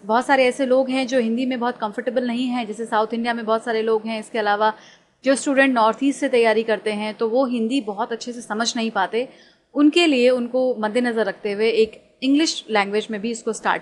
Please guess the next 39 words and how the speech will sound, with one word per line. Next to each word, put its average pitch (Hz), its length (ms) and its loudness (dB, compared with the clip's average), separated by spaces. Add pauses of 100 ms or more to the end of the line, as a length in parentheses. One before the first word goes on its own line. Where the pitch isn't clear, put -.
किया 175 140 -4
गया 170 180 -6
है। 196 180 -4 (460)
तो 240 60 4
आप 220 120 4
लोगों 247 140 -2
को 262 120 2
पैनिक 254 360 0
नहीं 294 140 2
करना 233 260 0
है 226 160 -2
कि 269 140 -6
हिंदी 226 240 -2
में 226 100 -2
डिस्कशन 208 420 -6
नहीं 208 200 -6
आएगा, 208 220 -2
हिंदी 220 220 -4
में 226 120 -4
भी 247 80 -2
डिस्कशन 220 440 -4
आएगा। 202 260 -6 (580)
तो 240 40 -4
चलिए 254 240 2
आज 262 180 4
का 262 200 -2
डिस्कशन 226 440 -4
हम 233 80 -2
लोग 233 100 -6
शुरू 226 220 0
करते 190 240 -4
हैं। - 200 -18 (500)
सबसे 269 240 0
पहले 311 160 4
टॉपिक 247 300 2
की 277 80 -4
तरफ 240 200 2
चलते 226 300 -2
हैं। 262 140 0